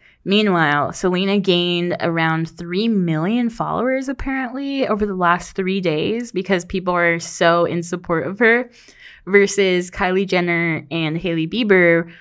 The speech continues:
One of them lost two hundred thousand, the other lost three hundred thousand in the matter of three days. And then I think an update that I saw today was that Hailey has lost one million followers,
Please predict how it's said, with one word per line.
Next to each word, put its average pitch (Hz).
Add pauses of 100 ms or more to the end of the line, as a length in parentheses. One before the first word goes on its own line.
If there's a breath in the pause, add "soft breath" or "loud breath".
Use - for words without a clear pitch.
(200 loud breath)
One 185
of 208
them 202
lost 180
two 226
hundred 220
thousand, 185
the -
other 156
lost 160
three 214
hundred 185
thousand 156 (140)
in 180
the 170
matter 151
of 139
three 147
days. 156 (600 loud breath)
And 202
then 185
I 185
think 247
an 185
update 202
that 190
I 202
saw 180
today 185
was 165
that 151
Hailey 202
has 170
lost 131
one 180
million 220
followers, 196